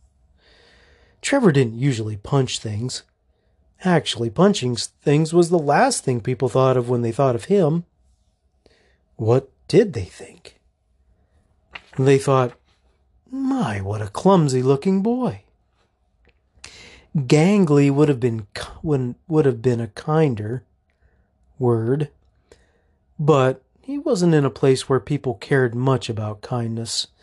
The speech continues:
They also thought he looked thin. That wasn't terribly remarkable, though. Most children in Superbia were thin.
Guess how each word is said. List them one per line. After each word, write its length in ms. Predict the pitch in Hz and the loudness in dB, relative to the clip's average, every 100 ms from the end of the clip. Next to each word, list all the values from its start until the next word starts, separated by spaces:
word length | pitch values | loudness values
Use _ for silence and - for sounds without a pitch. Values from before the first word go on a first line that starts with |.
| _ _ _ _ _ _ - | _ _ _ _ _ _ 0
They 320 | 143 139 139 | 4 4 4
also 480 | 139 147 190 - 139 | 2 2 0 -2 -4
thought 360 | - 120 104 | -2 -6 -6
he 240 | - 123 117 120 | -8 -10 -10 -10
looked 360 | 107 - _ | -10 -10 _
thin. 500 | - - 170 104 95 _ - _ _ _ _ _ _ _ _ _ _ _ | -16 -6 -4 -4 -8 _ -20 _ _ _ _ _ _ _ _ _ _ _
That 260 | - 226 330 | -4 -2 0
wasn't 320 | 320 196 160 | 0 0 0
terribly 420 | - 151 135 131 | 4 4 4 2
remarkable, 640 | 123 127 135 139 127 120 | 2 2 2 0 -4 -6
though. 380 | 113 123 123 139 _ _ _ _ _ | -2 0 0 -2 _ _ _ _ _
Most 540 | 120 120 123 127 - - | -4 0 0 0 -6 0
children 360 | 139 131 120 | 2 2 2
in 280 | 127 127 123 | 2 0 -2
Superbia 640 | - - 156 165 123 120 120 | -6 -4 0 0 2 2 2
were 220 | 202 233 | 0 0
thin. 400 | - 113 98 | -6 -10 -10